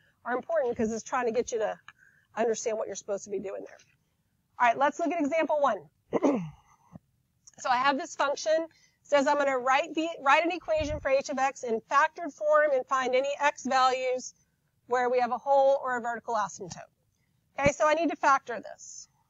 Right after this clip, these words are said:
When I factor the numerator, that factors into what? Good, x plus two,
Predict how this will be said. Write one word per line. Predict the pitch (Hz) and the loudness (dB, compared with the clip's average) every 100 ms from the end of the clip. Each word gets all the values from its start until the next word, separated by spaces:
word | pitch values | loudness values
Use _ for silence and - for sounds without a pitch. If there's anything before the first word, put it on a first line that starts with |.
| _ _ _ _ _ _ _ _ _ _ _ _ _ _ | _ _ _ _ _ _ _ _ _ _ _ _ _ _
When | 240 254 | -6 2
I | 262 | 2
factor | 262 277 277 - | 2 2 2 0
the | 262 | -4
numerator, | 262 285 311 330 339 349 | -4 -4 -2 -2 -2 -4
that | 311 269 262 | 2 2 2
factors | 277 262 _ 277 247 | 2 2 _ -6 -2
into | 254 247 247 | -4 -2 0
what? | 233 202 _ _ _ _ _ _ _ _ _ _ _ _ _ _ _ | -2 -4 _ _ _ _ _ _ _ _ _ _ _ _ _ _ _
Good, | 190 196 | -12 -8
x | - 214 - | -6 -8 -10
plus | 262 262 - | -4 -4 -6
two, | - 349 339 | -14 -10 -6